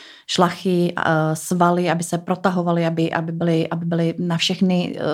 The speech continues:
směry funkční, takže ideálně balanční podložky, všechno možné, prostě hodně pohybu, aby to dítě mělo. Tak za ideálních podmínek se dá prohlásit to dítě v pěti letech za uzdravené.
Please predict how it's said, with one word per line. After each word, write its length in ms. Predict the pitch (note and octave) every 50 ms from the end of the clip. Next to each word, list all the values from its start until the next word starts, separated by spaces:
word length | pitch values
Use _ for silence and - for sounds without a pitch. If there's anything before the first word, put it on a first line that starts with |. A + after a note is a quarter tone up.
| E3+ E3+ E3+ E3
směry 640 | E3+ E3+ - - G3 F#3+ F#3+ F#3 F#3 F3+ F3+ F3+ F3 - - - - - -
funkční, 440 | - G3 G3+ G#3 G#3 - F#3+ F3 D#3+
takže 180 | - D#3+ E3
ideálně 580 | - - E3+ F3 E3+ E3+ E3+ E3 E3+ E3+ E3 E3
balanční 460 | D#3+ E3 E3+ F3 F3+ F3 - F#3 F3
podložky, 420 | E3+ E3 D#3+ E3 E3 E3 - - F3
všechno 240 | - G#3 G3+ G3
možné, 180 | F3+ F3+ F#3 F#3
prostě 220 | F#3 - - -
hodně 300 | G3+ F#3 G3 F#3 G#3+ G#3+
pohybu, 300 | G#3+ F3+ D#3+ F3 E3+ D#3+
aby 120 | D#3+ D#3+ D#3+
to 80 | E3
dítě 240 | E3 D#3+ D#3+ - -
mělo. 240 | D#3+ D#3 D3+ D3+ E3 - - - - - - - - - -
Tak 120 | A3 A3 A3 - - -
za 120 | F#3 F#3+
ideálních 600 | - - G#3 F#3+ G3 G3 G#3 A3 A3+ A#3 A#3+ A#3
podmínek 440 | - G3 F#3 F3 F3 F3 E3+ E3+ E3+
se 100 | - F#3+
dá 160 | F#3 F#3 F#3
prohlásit 520 | F#3 - F3 E3+ F3 E3 E3 E3 - F#3 -
to 80 | G3
dítě 440 | F3+ E3+ E3+ E3+ - E3+ E3 D#3+ D3+ D#3+ -
v 260 | - F#3 F3 - _
pěti 300 | - F3 E3+ E3+ - F#3
letech 400 | F3 D#3 D3 - - E3+ E3 E3
za 160 | - - - -
uzdravené. 560 | F3+ E3+ E3+ F3+ F#3+ F3+ E3+ D3 C#3 -